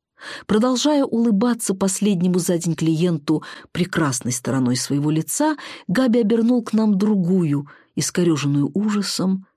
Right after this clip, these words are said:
помахал рукой, что-то хотел сказать, но тут выпал зеленый, и мы рванули дальше. «Мой армейский друг», — сказал таксист. Видела, как отделали его в Ливане? И вот Усмешка судьбы, что ты скажешь.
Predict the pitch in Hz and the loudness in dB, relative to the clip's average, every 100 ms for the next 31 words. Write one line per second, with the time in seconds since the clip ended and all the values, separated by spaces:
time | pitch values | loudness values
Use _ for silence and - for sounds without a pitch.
0 | - 180 208 269 233 165 151 - 254 254 | -4 0 0 2 0 0 -2 0 0 0
1 | _ _ - - 175 151 156 151 147 - | _ _ -8 -2 -2 -2 -4 -2 -4 -4
2 | 151 156 240 277 - - - - 233 233 | -4 0 0 -2 -6 -12 -14 0 0 2
3 | 202 - 147 143 143 139 175 240 330 349 | -2 0 -2 0 -2 0 0 2 2 2
4 | 320 285 160 190 196 131 123 156 143 127 | 0 0 0 0 0 -2 -4 -2 -4 -4
5 | 104 - - - - _ _ _ _ _ | -6 -4 -6 -6 -10 _ _ _ _ _
6 | - 156 170 170 165 196 202 - 202 165 | -2 0 2 2 2 2 0 0 -2 2
7 | 175 160 147 - _ _ _ - - 131 | 2 0 -4 -18 _ _ _ -12 -4 -2
8 | 135 123 131 120 - 110 - - - _ | -2 -4 -6 -6 -6 -6 -8 -14 -20 _
9 | _ - 160 220 262 214 143 - _ - | _ -2 2 2 2 0 -2 -10 _ -4
10 | 143 196 143 151 131 131 131 127 123 131 | -2 0 0 0 2 2 0 0 0 0
11 | 123 107 104 - _ _ _ - 190 311 | -2 -2 -6 -8 _ _ _ 0 2 2
12 | - - _ _ - 156 - 254 349 - | -2 -12 _ _ -4 -2 0 0 0 -2
13 | 262 247 185 143 120 - - 190 - - | -2 0 0 0 -2 -2 -4 -6 -6 -8
14 | - 92 - - - | -8 -8 -8 -10 -10